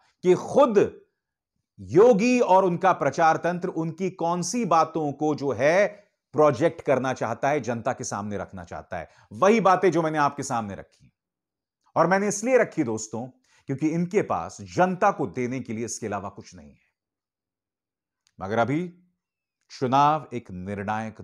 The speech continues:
दौर में पहुंच रहा है और देखना होगा कि आने वाले दिनों में किसका पलड़ा भारी रहता है। और मेरा वादा है दोस्तों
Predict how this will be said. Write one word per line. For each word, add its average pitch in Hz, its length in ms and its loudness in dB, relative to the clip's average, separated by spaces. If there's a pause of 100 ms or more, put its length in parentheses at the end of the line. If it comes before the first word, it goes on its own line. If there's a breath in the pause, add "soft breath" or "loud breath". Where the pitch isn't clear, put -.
दौर 95 300 -10
में 90 180 -16
पहुंच 78 380 -20
रहा 67 240 -18
है - 160 -20 (1700)
और 78 100 -14
देखना 101 280 -10
होगा 92 300 -8 (640)
कि 107 80 -8
आने 131 240 -2
वाले 139 280 4
दिनों 120 200 -6
में 113 140 -6
किसका 143 480 -6 (160)
पलड़ा 117 380 -2
भारी 95 320 -12
रहता 101 300 -2
है। 135 140 0 (240 loud breath)
और 147 140 4
मेरा 165 280 6
वादा 214 260 6
है 202 100 4
दोस्तों 147 320 -4